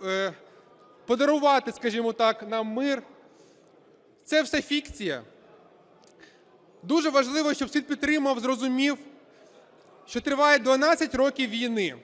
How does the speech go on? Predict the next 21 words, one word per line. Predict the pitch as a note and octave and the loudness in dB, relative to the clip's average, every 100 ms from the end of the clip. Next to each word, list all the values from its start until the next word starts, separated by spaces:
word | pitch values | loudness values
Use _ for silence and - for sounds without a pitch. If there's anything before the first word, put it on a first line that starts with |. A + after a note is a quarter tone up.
| - - - - - - | -20 -20 -20 -20 -20 -12
І | A3 | -6
коли | C4 E4 | 0 2
Україна | E4+ D4+ D#4 | 2 2 2
була | C#4+ C4+ C4+ | 2 2 2
в | B3+ | 2
найслабшому | A3 C4+ - C#4+ - C4+ B3+ | 0 -2 0 -2 -2 -6 -2
положенні, | B3+ C4 C#4+ B3 A#3 G#3+ G3 - - - - _ _ _ - - - - _ _ | -2 2 2 2 -2 -4 -6 -20 -20 -20 -20 _ _ _ -20 -20 -20 -20 _ _
тоді | B3+ A3+ D4+ | -6 0 0
все | - C#4 | 0 -2
і | |
почалося. | C4 B3 A#3+ A3+ G#3 F3+ - B2 - - - - - | 0 -2 0 2 2 0 -6 -16 -18 -20 -20 -20 -18
В | - | -12
чотирнадцятому | A#3+ C#4 D#4+ D#4+ D4 C4+ | -2 2 2 0 -4 0
році | C#4+ D4 C4+ G#3+ F#3+ - | 2 2 0 -4 -4 0
прямо | B3+ C#4 B3+ | 2 2 0
з | |
Майдану | A#3 A#3+ C4 C4+ | 0 2 2 2
Незалежності | B3+ A#3+ B3+ C4 A3 A3+ - A3 F#3 - - - | 0 0 2 2 2 -6 -4 -6 -6 -10 -20 -14
на | G#3+ A3 | -4 -4
схід | - D#4+ C#4+ | -2 -2 -2
України | C4+ C4 C4 C#4 B3+ | -2 0 0 0 0